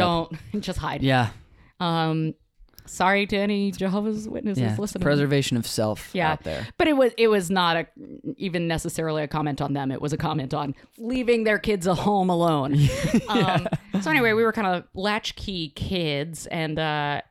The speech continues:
Speaker 1: uh, just played a lot of video games.
Speaker 2: Mm-hmm.
Speaker 1: And, and also because I think we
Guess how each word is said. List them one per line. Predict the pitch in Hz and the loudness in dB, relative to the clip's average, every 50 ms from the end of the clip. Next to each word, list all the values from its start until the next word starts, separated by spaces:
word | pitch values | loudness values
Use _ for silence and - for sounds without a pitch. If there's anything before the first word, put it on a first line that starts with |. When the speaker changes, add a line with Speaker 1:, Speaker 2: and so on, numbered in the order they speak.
| _ - | _ -8
Speaker 1:
uh, | 165 160 147 143 139 139 135 131 - | -6 -4 -2 -2 -2 -4 -6 -6 -6
just | - 160 160 - - | -6 -6 -6 -6 -6
played | - 151 - | -8 -8 -8
a | - | -8
lot | 135 - 131 135 131 143 143 143 | -12 -12 -10 -6 -4 -2 -2 -2
of | 143 143 | -2 -4
video | 143 143 131 131 | -4 -4 -4 -4
games. | 127 131 123 135 - 90 | -2 -2 -2 -2 -2 -2
Speaker 2:
Mm-hmm. | 85 190 | -2 -2
Speaker 1:
And, | 214 220 - - | -2 -2 -2 -4
and | 240 240 240 | -4 -4 -2
also | - 226 254 269 - 277 247 | -2 -2 -2 -2 0 0 0
because | 220 - 214 - - - 175 180 175 170 160 165 165 160 156 - - - - _ _ _ _ _ _ _ - - - _ _ - | 0 0 -4 -8 -6 -6 -4 -2 -2 -2 -4 -6 -8 -10 -12 -14 -18 -20 -20 _ _ _ _ _ _ _ -20 -20 -20 _ _ -14
I | - | -14
think | - - 285 302 330 339 - - _ _ _ _ _ _ _ _ _ _ _ _ _ _ _ | -8 -4 -2 -2 -2 -2 -6 -14 _ _ _ _ _ _ _ _ _ _ _ _ _ _ _
we | - 185 240 254 247 _ | -10 -6 -4 -4 -4 _